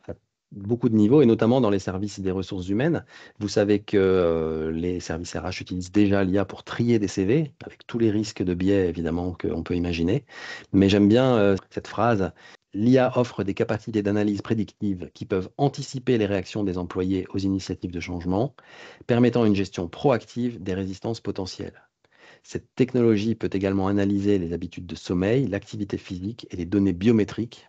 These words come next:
pour détecter les signes de stress et de burn-out. C'est Justine Dima, euh, qui, euh, qui dit cela. Et, euh,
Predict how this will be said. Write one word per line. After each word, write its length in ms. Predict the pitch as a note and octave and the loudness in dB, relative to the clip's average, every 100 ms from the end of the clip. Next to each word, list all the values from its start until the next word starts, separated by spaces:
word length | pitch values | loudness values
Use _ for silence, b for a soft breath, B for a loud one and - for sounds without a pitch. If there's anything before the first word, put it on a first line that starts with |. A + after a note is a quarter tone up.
| _ | _
pour 140 | G2 | -6
détecter 420 | F#2+ G2 F2+ A2+ | -2 -2 -2 -2
les 80 | G#2+ | -2
signes 220 | F2+ G#2+ | -2 -4
de 80 | F#2+ | -4
stress 520 | - - G#2 A2+ - _ - | -6 -2 -2 -2 -10 _ -10
et 100 | G#2 | 0
de 100 | G#2 | 0
burn-out. 640 | F#2+ F2+ E2 D2+ - - - _ _ _ B B B B | 2 -2 -2 -6 -12 -16 -18 _ _ _ B B B B
C'est 120 | - | -8
Justine 340 | F#2+ - A2 | -6 0 2
Dima, 500 | F2+ F2+ F#2 A#2 C#3 - | 2 2 2 2 -2 -10
euh, 40 | A#2 - | -20 -20
qui, 280 | - F#2+ F2+ | -10 -2 -2
euh, 260 | D#2+ D#2 D#2 | -2 -8 -12
qui 140 | - | -10
dit 80 | F#2 | -8
cela. 380 | - D#2 G#2+ C#3 B B B - | -4 -2 -2 -4 B B B -6
Et, 200 | F#2 E2 E2+ | -4 -2 -2
euh, 260 | D2 C#2 | -2 -4